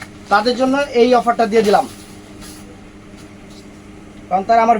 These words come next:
ভিডিও দেখে কিন্তু অনলাইনে কোনো নকই নিতে পারতাছি না, আর দোকানে এত পরিমাণ কাস্টমার। এই দেখেন,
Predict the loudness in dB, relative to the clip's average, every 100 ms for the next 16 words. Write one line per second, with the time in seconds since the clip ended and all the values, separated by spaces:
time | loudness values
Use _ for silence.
0 | 0 2 2 2 -2 -4 0 0 2 0
1 | 0 -2 2 2 0 -6 -4 -4 -6 -8
2 | -6 -8 -6 -4 -4 -4 -4 -4 -2 -2
3 | -2 -2 -4 -4 -2 -2 -4 -16 -20 -20
4 | -20 -20 -20 -20 -18 -10 -4 -4 -6